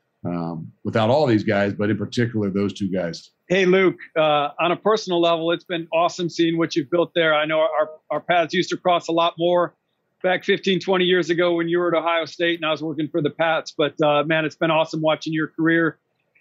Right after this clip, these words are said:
Speaker 2: you know, really take off and what you built there. Um, I wanna ask you about one guy first, and that's Darian Beavers. Uh, you know, Darian's a guy talking to a couple guys on your staff over the summer, kinda gave us an early heads up of,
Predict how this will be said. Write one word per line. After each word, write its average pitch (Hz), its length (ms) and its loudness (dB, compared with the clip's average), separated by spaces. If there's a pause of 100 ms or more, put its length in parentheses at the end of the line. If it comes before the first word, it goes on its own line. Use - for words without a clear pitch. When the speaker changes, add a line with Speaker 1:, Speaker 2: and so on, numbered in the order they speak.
Speaker 2:
you 190 60 2
know, 196 80 6
really 190 240 4
take 180 260 0
off 165 240 2
and 170 100 -2
what 170 160 -4
you 170 60 -4
built 175 280 0
there. 160 440 0
Um, 160 180 -2
I 160 80 2
wanna 214 220 0
ask 214 240 2
you 202 80 0
about 190 200 0
one 185 140 -2
guy 185 140 0
first, 180 340 -6
and 170 80 -4
that's 175 200 -2
Darian 185 420 2
Beavers. 151 600 0
Uh, 147 220 0
you 147 120 2
know, 147 100 2
Darian's 165 380 2
a - 20 -2
guy 160 160 2
talking 165 320 -2
to 165 60 2
a 151 60 0
couple 170 240 -2
guys 156 280 0
on 156 100 0
your 143 100 -4
staff 160 380 -2 (560)
over 190 220 2
the 180 80 2
summer, 196 380 0
kinda 180 260 -2
gave 175 200 0
us 180 200 0
an 214 80 -8
early 180 300 -2
heads 160 220 0
up 175 260 0
of, 151 180 -2